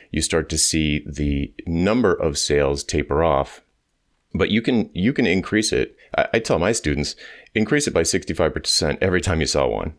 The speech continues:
Not after five times, like, every time. And eventually you'll start to see demand fall off, and you're like, "Okay, maybe I'll back it up a little bit or leave it there and work on my marketing." So I feel like even the, even the leaving money on the table thing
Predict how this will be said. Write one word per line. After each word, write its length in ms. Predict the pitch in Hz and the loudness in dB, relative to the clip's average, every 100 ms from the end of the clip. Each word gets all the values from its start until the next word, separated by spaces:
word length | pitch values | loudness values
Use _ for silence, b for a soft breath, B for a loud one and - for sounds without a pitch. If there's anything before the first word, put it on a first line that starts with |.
| _ | _
Not 180 | 98 110 | -2 0
after 200 | 117 92 | 0 -2
five 240 | - 69 | 0 0
times, 260 | - 67 65 | 0 -2 0
like, 240 | 73 - - | -2 -2 -2
every 260 | 80 69 | 0 -2
time. 360 | - - 50 - B B B B B - | -4 -6 -6 -10 B B B B B -4
And 140 | 85 82 | 0 0
eventually 460 | 82 98 110 85 | 2 0 2 2
you'll 140 | 80 78 | 2 2
start 240 | 80 76 | 0 0
to 60 | 76 | 0
see 140 | - | -2
demand 420 | 71 78 85 85 | -2 0 2 0
fall 280 | 78 71 67 | 0 0 2
off, 320 | 62 64 69 | 4 2 -2
and 100 | - | -4
you're 100 | 78 | 0
like, 140 | 78 104 | 0 2
"Okay, 240 | 123 80 | 2 2
maybe 240 | 76 71 71 | 2 2 0
I'll 80 | |
back 300 | 64 69 67 | 0 -2 -2
it 60 | 69 | -2
up 140 | 67 | -2
a 40 | 67 | 0
little 180 | 65 67 | 0 0
bit 320 | 67 65 65 | 2 0 0
or 80 | 69 | -2
leave 160 | 69 67 | -4 -4
it 120 | - | -2
there 280 | 67 65 65 | -2 0 -2
and 180 | 65 | -2
work 180 | 64 64 | -4 -4
on 80 | 65 | -6
my 100 | 65 | -6
marketing." 480 | 64 65 69 67 78 | -4 -6 -6 -6 -2
So 200 | - 120 | 0 2
I 60 | 117 | 2
feel 220 | - 165 | 2 2
like 220 | 135 - | 2 2
even 300 | 123 147 131 | 0 0 2
the, 240 | 95 82 - | 2 0 0
even 280 | 110 113 95 | -2 0 0
the 100 | 76 | 2
leaving 400 | 85 92 85 80 | 2 2 2 2
money 220 | 80 78 | 2 0
on 120 | 71 | 0
the 80 | 71 | -2
table 340 | - 76 71 | 0 0 0
thing 460 | - 73 71 69 | 0 -2 0 -2